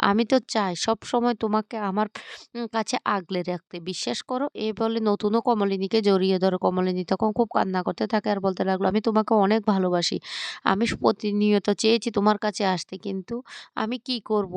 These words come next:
আমার জীবনে যে অনেকগুলো বাধা চলে আসে, কোথা থেকে বাধাগুলো আসে সেগুলো তো আমি বুঝতে পারি না নতুন। তখন বলতে লাগলো, "শুনো, সমস্ত বাধা পেরিয়ে তো, উম, আমাদেরকে চলতে হবে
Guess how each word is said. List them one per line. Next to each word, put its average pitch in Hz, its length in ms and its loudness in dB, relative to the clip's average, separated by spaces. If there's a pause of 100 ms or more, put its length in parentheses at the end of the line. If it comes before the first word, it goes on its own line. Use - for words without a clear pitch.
(160)
আমার 214 340 2
জীবনে 240 360 2
যে 233 140 2 (120)
অনেকগুলো 240 500 4 (120)
বাধা 208 220 4
চলে 226 340 2
আসে, 196 260 0 (380)
কোথা 226 280 -6
থেকে 269 280 -2
বাধাগুলো 226 440 2
আসে 233 220 2
সেগুলো 214 360 2
তো 214 120 2
আমি 220 160 4
বুঝতে 196 300 4
পারি 180 180 2
না 180 140 0
নতুন। 180 280 0
তখন 185 240 4
বলতে 202 220 2
লাগলো, 180 260 0
"শুনো, 202 280 -8 (360)
সমস্ত 214 540 -8 (100)
বাধা 214 360 -2
পেরিয়ে 233 460 -4
তো, 294 140 -4 (460)
উম, 262 240 -8
আমাদেরকে 214 540 -2
চলতে 196 340 2
হবে 180 240 2